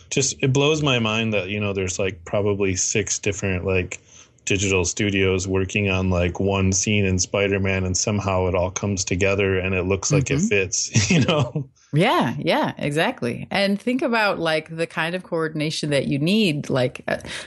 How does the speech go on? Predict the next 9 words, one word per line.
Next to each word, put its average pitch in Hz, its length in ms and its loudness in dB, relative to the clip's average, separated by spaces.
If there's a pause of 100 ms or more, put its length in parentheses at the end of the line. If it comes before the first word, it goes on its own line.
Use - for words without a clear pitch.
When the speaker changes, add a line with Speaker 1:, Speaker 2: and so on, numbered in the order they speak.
Speaker 2:
not 170 160 2
just 151 200 0
communication 151 600 2
tools, 151 360 2
but, 135 120 2
like, - 300 -2
asset - 400 -4
management 156 880 -2
and, 123 480 0